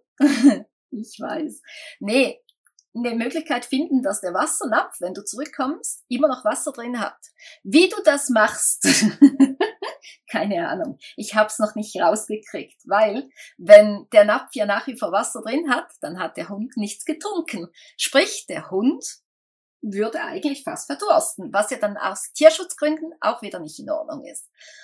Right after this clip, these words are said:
Und ja, das ist wirklich eine Problematik, die du da eben drum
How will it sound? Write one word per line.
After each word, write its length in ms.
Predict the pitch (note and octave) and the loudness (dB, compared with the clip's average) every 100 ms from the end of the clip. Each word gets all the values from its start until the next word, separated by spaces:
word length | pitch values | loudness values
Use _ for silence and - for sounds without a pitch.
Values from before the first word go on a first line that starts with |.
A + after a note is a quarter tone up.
| - _ | -20 _
Und 480 | G#3 G3+ G3+ G3+ - - | -4 0 0 -2 -6 -4
ja, 400 | G3+ F#3+ F#3+ - | 2 4 4 -2
das 200 | G#3+ A3+ | -6 -6
ist 80 | F#3+ | -6
wirklich 320 | A#3+ D4 C4 | -6 -6 -6
eine 100 | A#3 | -6
Problematik, 800 | - A#3 G#3 G3 - - C4 G#3 | -6 -6 -2 2 0 0 -8 -8
die 120 | - | -16
du 160 | F3+ - | -12 -6
da 420 | D#3 C#3 D3 - - | -2 -2 -2 -4 -4
eben 300 | D#3+ D#3+ - | -2 -4 -10
drum 320 | G#3+ D4 F#4 | -2 -2 -2